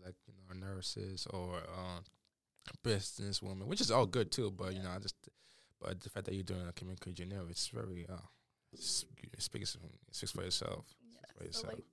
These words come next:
Speaker 2: the interesting thing about, like, engineering
Speaker 1: Right. Oh,
Speaker 2: is
Speaker 1: yeah, yeah. You wanna hear
Speaker 2: engineering
Speaker 1: that?
Speaker 2: itself is, like, very male dominated, but then
Speaker 1: Mm.
Speaker 2: chemical engineering specifically is actually kind of female dominated.
Speaker 1: Oh, really?
Speaker 2: Yeah.
Speaker 1: Oh, I did
Speaker 2: So,
Speaker 1: not know that.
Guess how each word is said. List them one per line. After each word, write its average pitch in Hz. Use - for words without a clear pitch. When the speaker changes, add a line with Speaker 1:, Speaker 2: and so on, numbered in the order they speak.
Speaker 2:
the -
interesting 220
thing 185
about, 185
like, -
engineering 185
Speaker 1:
Right. 87
Oh, -
Speaker 2:
is -
Speaker 1:
yeah, 85
yeah. -
You -
wanna 90
hear 90
Speaker 2:
engineering 90
Speaker 1:
that? 196
Speaker 2:
itself 185
is, 196
like, 175
very 185
male 165
dominated, 226
but 196
then 180
Speaker 1:
Mm. -
Speaker 2:
chemical 233
engineering 196
specifically 226
is 180
actually 180
kind 175
of 170
female 147
dominated. 143
Speaker 1:
Oh, 113
really? 208
Speaker 2:
Yeah. 156
Speaker 1:
Oh, 113
I 104
did 98
Speaker 2:
So, 95
Speaker 1:
not 95
know 87
that. 78